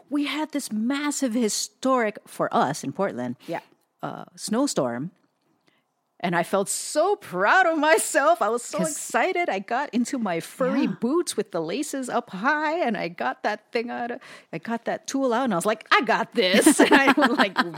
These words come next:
Speaker 1: using it on the car and feeling all like, "Ooh, this is a snowy place." Yeah.
Speaker 2: Yeah.
Speaker 1: So do that with your jeans.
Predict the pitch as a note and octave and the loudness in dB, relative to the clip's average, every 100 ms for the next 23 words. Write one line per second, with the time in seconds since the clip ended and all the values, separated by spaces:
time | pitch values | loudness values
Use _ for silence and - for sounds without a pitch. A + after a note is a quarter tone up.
0 | F#3+ G3+ F#3+ G3+ G3+ G3+ G3 G3 A3+ G3 | -2 0 0 0 0 0 0 -2 2 4
1 | F#3+ F#3+ G3 G3+ G#3 C4+ G3 G3 G3+ F#3+ | 6 6 6 4 2 0 0 2 0 0
2 | F#3 F#3 F#3+ F3+ F3+ F3+ G3 A#3+ D#4+ A#3+ | -2 -2 -4 -6 -6 -8 -8 -8 -6 -6
3 | G3 B3+ - F3+ D3+ - F#3 D#4 F4+ - | -6 -8 -10 -12 -14 -16 -14 -12 -12 -12
4 | D#3 D3+ D#3 - _ - - - _ - | -12 -12 -12 -18 _ -20 -20 -20 _ -20
5 | - _ _ _ F3+ D3 C#3 E3+ _ _ | -20 _ _ _ -6 -4 -4 -10 _ _
6 | _ - E3 F#3 F3+ D3 E3 B2+ - A2+ | _ -20 -12 -8 -6 -6 -8 -10 -14 -16
7 | B2 - | -18 -20